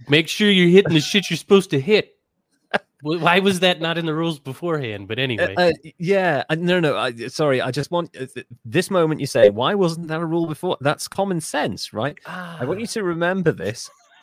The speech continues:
Speaker 2: for my thing later on. I want you to remember this exact moment where you're like, "This should be the basic go-to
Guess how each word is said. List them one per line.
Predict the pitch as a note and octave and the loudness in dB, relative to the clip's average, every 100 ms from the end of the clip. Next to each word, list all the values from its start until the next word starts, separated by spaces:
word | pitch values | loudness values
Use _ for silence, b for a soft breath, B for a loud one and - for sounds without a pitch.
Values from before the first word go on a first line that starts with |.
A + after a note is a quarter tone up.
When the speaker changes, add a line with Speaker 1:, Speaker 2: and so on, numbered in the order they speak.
| - | -12
Speaker 2:
for | - G#2+ G#2 | -4 -2 -4
my | A2 B2 D#3+ E3 C#3 A2+ _ _ - | -6 -4 -2 -2 -4 -8 _ _ -4
thing | A#2+ G#2 F2+ - | -2 -2 -4 -8
later | G#2+ G#2+ - A#2+ | -4 -4 -4 -2
on. | F#2+ E2+ | -2 -4
I | E2+ | -6
want | A#2+ | -6
you | C3+ | -4
to | C3 | -6
remember | A#2+ B2 C#3+ | -4 -4 -6
this | C3 | -8
exact | A#2 - F#3 - | -10 -6 -6 -4
moment | D#3 D3+ C#3 G#2 | -2 -2 -2 -4
where | A2 G#2+ | -6 -4
you're | G#2+ | -2
like, | G#2+ G2+ - | -2 -4 -16
"This | G2 E3+ | -8 -8
should | - F#3 D3+ | -6 -6 -6
be | C#3 | -6
the | B2+ | -6
basic | A2 - C3+ C3+ - C#3 A#2+ | -8 -2 -2 -2 -6 -12 -8
go-to | C3 B2+ A#2+ - A#2+ A#2 A2+ | -4 -4 -4 -8 -8 -8 -10